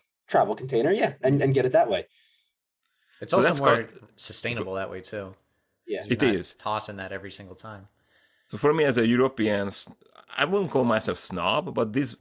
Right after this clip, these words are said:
Speaker 3: bother, because I'm happy to, with, you know, drink any coffee, but this
Speaker 1: Mm-hmm.
Speaker 3: really, really bothers me, and yeah.
Speaker 1: Well, uh, so as a European,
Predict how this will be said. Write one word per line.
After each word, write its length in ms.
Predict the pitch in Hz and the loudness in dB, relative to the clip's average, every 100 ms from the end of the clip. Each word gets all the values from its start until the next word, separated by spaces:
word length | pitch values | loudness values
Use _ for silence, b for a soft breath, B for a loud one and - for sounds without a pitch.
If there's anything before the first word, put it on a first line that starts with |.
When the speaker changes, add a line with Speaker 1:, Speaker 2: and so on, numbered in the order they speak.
| - | -2
Speaker 3:
bother, 240 | 113 110 | 0 2
because 220 | 123 127 | 2 2
I'm 160 | 131 180 | 2 2
happy 220 | 165 147 | 0 -2
to, 140 | 120 117 | -2 -2
with, 220 | 110 - - | -2 -6 -4
you 80 | 110 | 0
know, 100 | 95 | 0
drink 200 | 110 92 | -2 -2
any 140 | 95 | -4
coffee, 460 | - - - 139 147 b b | -6 -10 -6 -8 -8 b b
but 140 | - | -2
this 180 | 101 120 | 0 0
Speaker 1:
Mm-hmm. 140 | 117 98 | 0 0
Speaker 3:
really, 380 | 113 107 98 90 _ _ _ _ | 0 2 0 -2 _ _ _ _
really 260 | 90 101 110 | -4 0 0
bothers 420 | 90 95 90 90 | 2 2 0 -2
me, 180 | 85 80 | -10 -12
and 360 | 76 85 85 85 | -10 -10 -10 -4
yeah. 240 | 104 98 80 _ _ _ _ - | -2 -2 -4 _ _ _ _ 0
Speaker 1:
Well, 160 | 143 151 | 4 4
uh, 180 | 143 | 4
so 140 | 143 180 | 4 2
as 200 | - 202 | 4 4
a 40 | |
European, 600 | 208 185 139 170 113 95 | 4 4 2 2 0 -2